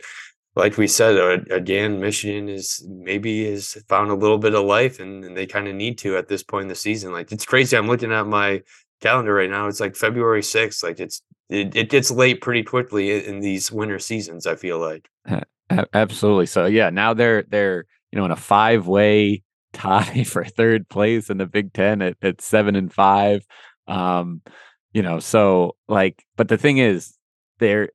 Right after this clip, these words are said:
Speaker 2: <laughs> you can't just look at tho-, those standings. Um,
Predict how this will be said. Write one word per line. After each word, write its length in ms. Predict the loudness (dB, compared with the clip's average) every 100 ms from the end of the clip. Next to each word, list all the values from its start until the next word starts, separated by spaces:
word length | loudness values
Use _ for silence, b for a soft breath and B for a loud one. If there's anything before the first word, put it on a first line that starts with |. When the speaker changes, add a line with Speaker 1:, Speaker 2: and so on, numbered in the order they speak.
| -8
Speaker 2:
<laughs> 0 | -8 b b
you 80 | -10
can't 220 | -2 0
just 180 | 0 0
look 140 | 0 -2
at 100 | 0
tho-, 200 | 0 -2
those 220 | -2 -2 -4
standings. 800 | -2 -2 0 -2 -4 -6 -14 b b b -4
Um, 460 | 0 2 0 -4